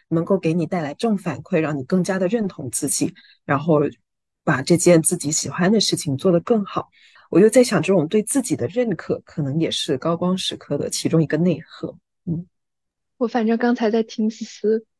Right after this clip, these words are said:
Speaker 2: 描述的时候，我就觉得内心在给思思鼓掌，然后我觉得就特别，特别为思思感到开心，是因为，嗯，我觉得可能最，最开始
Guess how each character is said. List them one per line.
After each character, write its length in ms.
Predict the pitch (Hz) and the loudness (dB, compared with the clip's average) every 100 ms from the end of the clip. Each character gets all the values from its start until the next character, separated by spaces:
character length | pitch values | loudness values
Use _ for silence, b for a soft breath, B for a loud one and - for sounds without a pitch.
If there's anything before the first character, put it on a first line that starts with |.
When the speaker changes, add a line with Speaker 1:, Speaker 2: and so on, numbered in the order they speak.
| _ - | _ -6
Speaker 2:
描 180 | 196 190 | -2 -2
述 160 | - | -2
的 300 | 214 196 185 | 0 0 0
时 160 | - 196 | -4 -2
候， 160 | 208 | 2
我 80 | 202 | 2
就 100 | 190 | 2
觉 160 | 190 185 | 2 4
得 180 | 190 - B B - | 2 0 B B 2
内 220 | 311 294 | 6 6
心 280 | - 277 294 | 6 6 6
在 160 | 302 | 6
给 120 | 247 | 6
思 180 | 233 262 | 4 2
思 220 | 254 262 | -2 -2
鼓 200 | 269 240 | -2 -2
掌， 720 | 254 - 226 - - 190 208 233 _ | -2 2 4 4 2 2 0 -4 _
然 140 | 214 202 | -2 -2
后 220 | - 240 | 2 4
我 120 | 226 | 4
觉 100 | 214 | 4
得 100 | 196 | 2
就 140 | 208 220 | 2 0
特 160 | - | 2
别， 180 | 254 185 | 2 2
特 140 | 170 254 | 0 0
别 140 | 185 | 0
为 100 | 190 | 0
思 160 | - 196 | -4 -8
思 160 | 202 | -6
感 180 | 202 165 | -4 -2
到 160 | 170 175 | -2 -4
开 280 | - 185 180 | -4 -2 -2
心， 340 | - 185 180 | -2 -6 -4
是 160 | - 220 | 0 2
因 120 | 214 | 2
为， 160 | 214 220 B B B _ | 2 -2 B B B _
嗯， 180 | - 202 | -2 2
我 80 | 196 | 2
觉 80 | 202 | 4
得 60 | |
可 60 | 247 | 4
能 180 | 220 202 | 4 4
最， 220 | 285 262 | 2 2
最 240 | - 269 | 2 0
开 240 | 247 - 240 | 0 -2 -2
始 440 | - - 185 165 | -4 -6 -4 -6